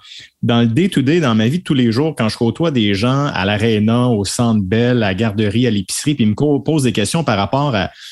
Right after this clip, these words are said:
à la masse salariale, tu sais, j'ai, j'ai pas toutes les réponses parce que moi, même si je baigne là-dedans beaucoup moins que toi, tu sais, j'ai pas toutes les réponses, puis il y a tellement de subtilités,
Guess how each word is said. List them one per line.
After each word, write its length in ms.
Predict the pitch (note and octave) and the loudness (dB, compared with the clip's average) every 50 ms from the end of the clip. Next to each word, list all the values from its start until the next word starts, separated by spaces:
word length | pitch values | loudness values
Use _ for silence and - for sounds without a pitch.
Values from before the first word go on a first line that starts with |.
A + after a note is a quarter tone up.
| - - | -16 -8
à 60 | - F#2+ | -4 0
la 100 | G2 G#2+ | 0 2
masse 200 | C3 C#3+ C3 - | 2 0 0 0
salariale, 500 | B2 G#2 G2+ F#2+ G#2+ C3 E3+ F#3 - - - - | 0 0 0 0 0 0 0 0 -2 -4 -6 -2
tu 140 | E3 F3+ | 0 0
sais, 80 | C3+ - | 0 -2
j'ai, 180 | - G2 G#2 - - | -2 -4 -2 -2 -2
j'ai 180 | G#2 A#2+ B2 | 0 0 0
pas 260 | A#2 - - - G#3+ G#3 | -2 -2 -4 -4 -4 0
toutes 220 | - G#3 G3 - | 0 -2 0 0
les 100 | E3+ C3 | 0 0
réponses 420 | A2+ A2 - - D#3 F#3+ G3 F3+ | 2 0 0 0 0 0 0 0
parce 240 | - - G#2+ - - | 0 -2 -2 -2 -2
que 300 | - B2+ B2 A#2 A2+ - - _ - | 0 0 2 2 0 -2 -4 _ -4
moi, 300 | G#2+ A2 A#2 C3+ D#3+ E3+ | 0 2 2 2 2 2
même 200 | C#3+ B2+ C3 B2+ | 2 2 2 2
si 180 | - - C3+ A#2+ | 0 0 0 0
je 120 | G#2+ G#2 | 0 2
baigne 240 | G#2+ C3+ D3 D3 C3 | 2 2 2 2 2
là-dedans 300 | A#2 A2 G#2 B2 D3 C#3 | 2 2 2 0 0 2
beaucoup 260 | C3 B2+ B2 - C3 | 2 0 0 0 0
moins 200 | B2 C3+ B2+ A#2 | 2 2 2 0
que 40 | A2 | 0
toi, 220 | - - E3 G3+ F#3 | -2 -2 -2 -2 -2
tu 80 | - | 0
sais, 80 | - C#3+ | -2 0
j'ai 120 | G#2+ G#2+ F#2 | 0 0 -2
pas 180 | - - D#3+ | -2 -4 -4
toutes 240 | - - G#3 F#3+ - | -2 -2 -4 -2 0
les 100 | D3 A#2+ | 0 0
réponses, 400 | A2 A2 G2+ - D#3 F3 D#3+ - | 0 0 0 0 0 0 0 0
puis 120 | - G#3 | 0 -2
il 20 | G2+ | -2
y 40 | - | -2
a 40 | _ _ | _ _
tellement 380 | - G3+ G3 F3 E3+ F#3 G#3 F#3+ | -2 0 2 2 2 2 2 2
de 80 | C3+ G#2 | 0 0
subtilités, 1000 | - - - - A3+ - - - - - C#3+ A2+ A2 - - D3+ F3+ F#3+ F3+ | -2 -2 -2 -2 -2 -2 -4 -6 -4 -2 0 0 0 0 2 2 2 2 0